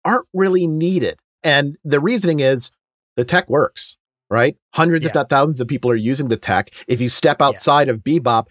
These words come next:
Speaker 1: there's tens of thousands of people using Teradici and, and all these, and all these other solutions. So why do we need to prove it? It works. But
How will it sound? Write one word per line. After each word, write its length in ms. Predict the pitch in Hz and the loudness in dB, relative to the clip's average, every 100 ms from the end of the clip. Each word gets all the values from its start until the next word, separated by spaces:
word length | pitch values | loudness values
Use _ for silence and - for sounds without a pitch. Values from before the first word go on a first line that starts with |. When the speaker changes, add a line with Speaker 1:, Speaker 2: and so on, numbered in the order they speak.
| - - | -14 -2
Speaker 1:
there's 460 | 123 117 117 - - - | 0 2 0 -4 -14 -4
tens 300 | 147 196 160 | -2 0 -2
of 120 | 123 | -2
thousands 380 | 120 113 110 98 | -2 0 -2 -6
of 80 | |
people 280 | 85 107 110 | -6 -4 -2
using 520 | 98 107 98 107 104 95 - _ _ | -2 -2 -2 -2 -4 -10 -18 _ _
Teradici 720 | - 127 113 120 104 110 107 104 | 0 0 0 -4 -4 -2 -2 -2
and, 100 | 107 | -4
and 140 | 117 | -2
all 80 | 117 | 0
these, 120 | 117 | 0
and 280 | 123 127 117 | 0 -2 -2
all 140 | 123 131 | 0 0
these 120 | 127 | 2
other 120 | 120 | 0
solutions. 560 | 117 131 180 175 139 117 - - | 0 0 0 -2 -6 -8 -12 -4
So 320 | - 143 127 _ _ | 0 0 -4 _ _
why 240 | 135 165 185 | 0 2 2
do 120 | 170 | 0
we 80 | 165 | -2
need 200 | 156 139 | -2 -4
to 60 | |
prove 300 | 123 220 127 | -6 -2 -2
it? 140 | 95 - | -4 -6
It 200 | 139 - | -8 -4
works. 500 | 160 202 - - - _ _ - | 0 2 0 -10 -12 _ _ -10
But 360 | 110 196 156 | 0 2 2